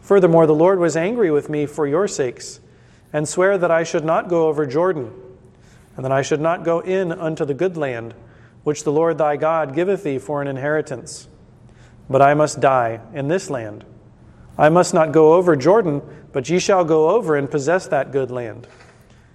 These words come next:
Take heed unto yourselves, lest ye forget the covenant of the Lord your God, which he made with you, and make you a graven image, or the likeness of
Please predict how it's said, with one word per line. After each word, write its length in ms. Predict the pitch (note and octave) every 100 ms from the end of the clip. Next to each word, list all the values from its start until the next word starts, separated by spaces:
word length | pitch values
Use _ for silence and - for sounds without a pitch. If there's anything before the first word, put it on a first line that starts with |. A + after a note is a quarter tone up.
| _ _ - -
Take 220 | D#3+ D#3
heed 280 | A3 A3 A3
unto 260 | F#3+ F3+ F#3+
yourselves, 720 | D#3+ D3+ F#3+ F3+ C#3 C3+ C3
lest 300 | D3+ D#3+ -
ye 60 | D#3
forget 580 | D#3+ C#3 F3 A3 -
the 80 | D#3
covenant 560 | C3+ F#3+ D#3+ B2+ - - - _ _ -
of 140 | C#3
the 100 | C3+
Lord 300 | C3+ D#3 F3+
your 100 | E3+
God, 480 | D#3+ D#3+ C#3+ A2+ A2+ - _ _
which 200 | - C#3
he 120 | F3 E3+
made 260 | F3+ A#3
with 240 | G#3 D#3+ C#3+
you, 300 | A2 F#2+ - - - - - - -
and 100 | B2
make 220 | B2+ B2
you 100 | D3+
a 60 | D3+
graven 400 | D3+ D#3 D#3+ F3
image, 480 | F3 D#3+ G#2+ - - - - - - - - - - -
or 140 | C#3+ C3+
the 80 |
likeness 420 | C3+ D#3 E3 D3+
of 100 | D#3